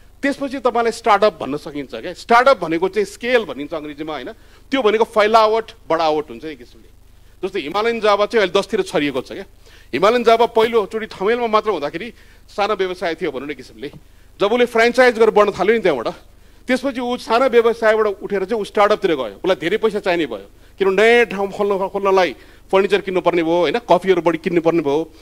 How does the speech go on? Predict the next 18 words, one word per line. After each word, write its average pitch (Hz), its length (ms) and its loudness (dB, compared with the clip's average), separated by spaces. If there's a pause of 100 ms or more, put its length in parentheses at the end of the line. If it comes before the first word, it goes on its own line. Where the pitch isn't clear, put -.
(200)
वेटर्सहरूलाई 160 640 2
स्यालेरी 175 320 0
दिनुपर्ने 160 420 -2
भयो, 156 420 -4
रेन्ट 180 240 0
तिर्नुपर्ने 170 440 -2
भयो, 143 260 -6
भन्न 139 120 -6
खोज्दा 175 220 -4
नि 151 120 -4 (380)
त्यो 254 100 0
पैसा 247 280 4
त 240 100 0 (420)
हिमालयन 208 300 0
जाभाको 214 380 0
खल्तीबाट 220 340 -6
मात्र 214 160 -2
आउँदैन, 214 260 0